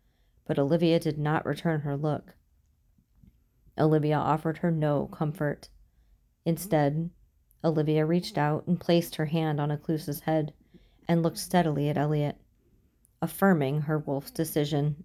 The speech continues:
not to accept Alina's plea for closeness. Her dark eyes shuddered, and her heart hidden from them.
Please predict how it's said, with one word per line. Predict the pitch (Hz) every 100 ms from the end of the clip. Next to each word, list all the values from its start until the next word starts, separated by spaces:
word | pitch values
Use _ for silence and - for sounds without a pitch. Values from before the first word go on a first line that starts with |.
| -
not | 170 165 -
to | 165
accept | 127 - 165 151 151
Alina's | 147 143 143
plea | - 147
for | 147 143
closeness. | - 151 151 160 151 151 - - _ _ _ _ _
Her | 170
dark | 156 143 143
eyes | 147 151 151 147
shuddered, | - 147 151 147 - _ _ _ _ -
and | 165
her | 165 156
heart | - 151 107 -
hidden | - 156 151
from | 151 151
them. | 151 151 156